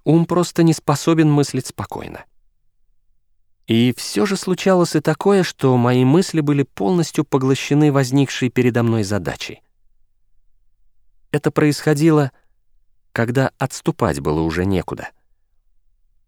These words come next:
Требовалось срочно выдать заключение по делу,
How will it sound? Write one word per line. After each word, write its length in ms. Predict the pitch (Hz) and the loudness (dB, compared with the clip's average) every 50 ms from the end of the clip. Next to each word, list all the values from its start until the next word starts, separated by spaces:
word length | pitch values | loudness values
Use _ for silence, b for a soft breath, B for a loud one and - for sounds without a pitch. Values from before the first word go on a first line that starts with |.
| _ - | _ -2
Требовалось 640 | - 139 165 196 208 196 196 185 185 180 170 160 - | 0 2 4 4 6 4 4 4 6 4 4 2 0
срочно 540 | - - 175 185 185 175 - - 160 160 147 | 0 0 2 2 2 2 2 2 4 4 4
выдать 420 | 143 165 175 147 156 147 - - - | 6 4 4 4 4 0 0 -4 -10
заключение 760 | - 107 110 135 - - 135 135 - - 151 143 143 139 139 | -8 -2 -2 -2 0 0 0 0 0 2 2 4 4 4 4
по 200 | 135 - 143 147 | 2 2 0 0
делу, 380 | 143 151 175 170 147 101 69 | 0 0 0 0 2 0 -2